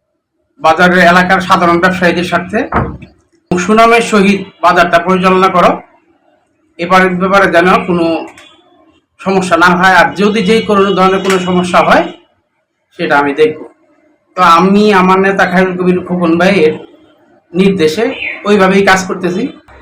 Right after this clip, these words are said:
তো গতকালকে আমরা শুনতে পাই যে চারা, সাপ্তাহিক চারা বিক্রি করে, তো ওইখানটায় ছোটখাটো ব্যাপার, কিছু ছোট ছোট জায়গা আছে, ওইটা আমরা ফ্রি করে দিছি, কোনো ধরনের কোনো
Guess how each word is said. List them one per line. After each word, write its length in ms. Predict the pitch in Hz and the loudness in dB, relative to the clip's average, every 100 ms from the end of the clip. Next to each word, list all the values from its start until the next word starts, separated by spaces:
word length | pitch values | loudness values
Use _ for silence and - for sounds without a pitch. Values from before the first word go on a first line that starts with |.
| - - - - - - - | -20 -20 -20 -20 -20 -20 -14
তো 80 | 156 | -4
গতকালকে 500 | 160 185 220 220 214 | 0 2 4 2 2
আমরা 200 | 202 190 | 2 2
শুনতে 320 | 185 214 214 | 2 0 0
পাই 320 | 190 170 180 180 - _ _ _ _ _ _ _ _ _ _ _ 156 | 2 2 2 -2 -12 _ _ _ _ _ _ _ _ _ _ _ -2
যে 240 | 156 151 | -2 2
চারা, 580 | 190 202 208 185 139 - - | 2 4 4 4 0 -6 -4
সাপ্তাহিক 500 | 185 185 180 180 180 | -2 0 0 0 2
চারা 220 | 185 202 | 2 4
বিক্রি 280 | 190 180 208 | 2 -2 -2
করে, 320 | 180 175 226 - _ | -2 -2 -4 -14 _
তো 100 | 185 | -2
ওইখানটায় 500 | 190 196 196 202 202 | 0 0 0 0 0
ছোটখাটো 400 | 214 214 190 190 | -2 0 2 2
ব্যাপার, 300 | 190 190 196 | 2 2 0
কিছু 240 | 202 175 - | -2 -4 -2
ছোট 140 | 214 | -2
ছোট 240 | 208 196 | 0 0
জায়গা 280 | 185 190 190 | 0 2 2
আছে, 140 | 180 214 | 0 -2
ওইটা 240 | 196 185 | 0 0
আমরা 180 | 175 185 | 2 0
ফ্রি 240 | 180 196 | -2 0
করে 160 | 196 180 | 2 0
দিছি, 320 | - - - _ _ - | 0 -6 -12 _ _ -4
কোনো 160 | 226 | 0
ধরনের 400 | 202 208 208 220 | 2 2 2 0
কোনো 560 | 196 214 208 202 190 | 0 2 2 2 0